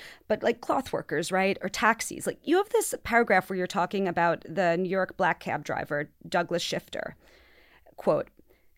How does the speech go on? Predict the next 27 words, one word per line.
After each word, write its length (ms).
"He 140
had 100
driven 320
his 140
passengers 800
millions 500
of 140
miles, 560
logging 380
tens, 520
maybe 280
hundreds 400
of 80
thousands 420
of 60
hours 360
on 80
the 60
job. 380
He 120
had 80
traveled 360
down 220
more 180
streets 440
and 80
highways 640